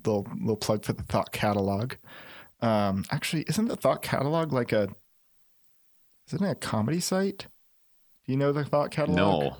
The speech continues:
Speaker 2: no.
Speaker 1: Okay. Uh, what
Speaker 2: Is this like a joke? Uh, uh,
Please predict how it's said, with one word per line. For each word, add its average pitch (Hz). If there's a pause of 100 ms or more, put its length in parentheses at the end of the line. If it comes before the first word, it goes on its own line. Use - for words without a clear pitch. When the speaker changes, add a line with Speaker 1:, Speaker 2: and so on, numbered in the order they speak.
Speaker 2:
no. 73 (320)
Speaker 1:
Okay. 107 (400)
Uh, 131
what 147 (160)
Speaker 2:
Is 95
this 104
like 98
a 87
joke? 82 (320)
Uh, 85
uh, 67